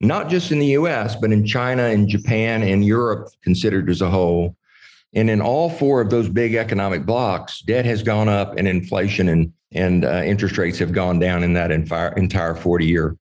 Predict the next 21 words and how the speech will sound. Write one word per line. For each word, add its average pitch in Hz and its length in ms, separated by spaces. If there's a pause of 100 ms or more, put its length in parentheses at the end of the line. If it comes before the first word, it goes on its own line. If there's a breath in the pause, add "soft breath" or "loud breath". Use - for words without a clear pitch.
uh, 95 160
period, 104 480
which 107 180
leads 147 300
me 127 160
to 117 80
believe 107 400
that 101 160
there's 92 180
a 104 60
causality 107 1120
to 92 140
grow-, 95 360
growing 95 480
debt, 87 300
money 85 220
supply, 87 540
and 78 280 (100)
lower 92 320
interest 87 320
rates. - 400